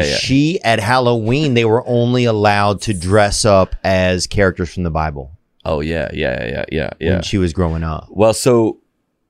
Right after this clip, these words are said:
Speaker 1: do you know what she dressed as?
Speaker 2: I don't know who she dressed as. I think it was one of the women in it. There's
Speaker 1: Yeah,
Speaker 2: not,
Speaker 1: yeah,
Speaker 2: is there
Speaker 1: yeah.
Speaker 2: a lot of, here's the thing about the Bible.
Speaker 1: <laughs> There's not a
Speaker 2: Kinda
Speaker 1: lot
Speaker 2: dude
Speaker 1: of
Speaker 2: heavy.
Speaker 1: Yeah, they're all written by dudes.
Speaker 2: <laughs>
Speaker 1: Yeah,
Speaker 2: Yeah, I
Speaker 1: yeah,
Speaker 2: mean,
Speaker 1: a
Speaker 2: it's
Speaker 1: little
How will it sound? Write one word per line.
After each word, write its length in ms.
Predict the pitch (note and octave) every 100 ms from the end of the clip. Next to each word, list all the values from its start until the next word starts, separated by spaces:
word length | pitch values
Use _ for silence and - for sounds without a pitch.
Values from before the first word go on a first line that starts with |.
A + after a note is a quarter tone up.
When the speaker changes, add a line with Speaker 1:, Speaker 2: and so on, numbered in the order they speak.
| _ _ _ _ _ _
Speaker 1:
do 80 | F2
you 40 | F#2+
know 60 |
what 120 | F#2
she 120 | - -
dressed 260 | F2 G#2+
as? 280 | - D3 - _ -
Speaker 2:
I 120 | C3
don't 100 | F#3
know 80 | C#3+
who 160 | B2+ C#3
she 160 | C#3
dressed 320 | A2+ B2 C3
as. 140 | D3+ C#3+
I 120 | C3
think 300 | B2+ F#3 -
it 180 | C#3+ A#2+
was 240 | A#2+ G#2+
one 300 | A2+ A2+ A2+
of 80 | A2
the 100 | F#2+
women 480 | F#2 F#2+ G2+ F#2 F2
in 200 | E2+ D#2+
it. 180 | D#2 _ - -
There's 120 | -
Speaker 1:
Yeah, 80 | F2+
Speaker 2:
not, 40 | F2+
Speaker 1:
yeah, 80 | E2+
Speaker 2:
is 80 | -
there 80 |
Speaker 1:
yeah. 60 | -
Speaker 2:
a 20 |
lot 140 | - -
of, 140 | -
here's 240 | - G#3 F#3
the 80 | D#3+
thing 160 | D#3
about 140 | A#2+ A2
the 40 |
Bible. 400 | A2+ C3+ G2+ D#2+ E3
Speaker 1:
<laughs> 40 |
There's 220 | B2 -
not 180 | - -
a 40 |
Speaker 2:
Kinda 200 | C3 F3+
Speaker 1:
lot 120 | - -
Speaker 2:
dude 220 | C#3 A#2
Speaker 1:
of 40 |
Speaker 2:
heavy. 300 | G#2+ D#2 D#2+ - -
Speaker 1:
Yeah, 380 | C3+ D3+ C#3 C3
they're 180 | C3+ D#3+
all 140 | F3+
written 340 | G3+ F3 F#3
by 160 | F#3 F#3
dudes. 500 | G3 G#3 F3+ D#3 -
Speaker 2:
<laughs> 20 |
Speaker 1:
Yeah, 100 | C3
Speaker 2:
Yeah, 60 | C3+
I 160 | A#2 C3+
Speaker 1:
yeah, 160 | E3
Speaker 2:
mean, 80 | D#3
Speaker 1:
a 40 |
Speaker 2:
it's 60 |
Speaker 1:
little 40 | C#3+